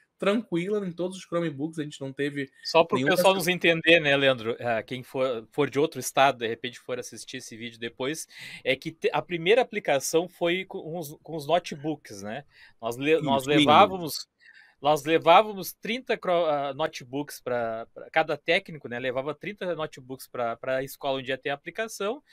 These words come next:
Speaker 2: já ia com o aplicativo instalado, era no Windows, né? Era um aplicativo, ah, para o Windows, instalado no Windows, e, e aí depois foi desenvolvido esse app aí, ah, para, né, o, os Chromebooks, né?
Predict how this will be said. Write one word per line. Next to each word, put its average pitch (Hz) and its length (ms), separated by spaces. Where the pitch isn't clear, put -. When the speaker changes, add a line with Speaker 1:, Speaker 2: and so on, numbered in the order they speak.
Speaker 2:
já 196 240
ia 180 240
com - 100
o 170 40
aplicativo 165 480
instalado, 170 460
era 165 180
no 175 180
Windows, 185 440
né? 147 240
Era 131 160
um 131 40
aplicativo, 131 680
ah, 123 100
para 165 300
o 165 40
Windows, 160 380
instalado 135 360
no 151 80
Windows, 175 460
e, 220 760
e 185 120
aí 190 200
depois 185 400
foi 226 120
desenvolvido 196 680
esse 190 160
app 175 360
aí, 170 420
ah, 165 380
para, 175 580
né, 165 340
o, 160 360
os 175 120
Chromebooks, 147 760
né? 120 260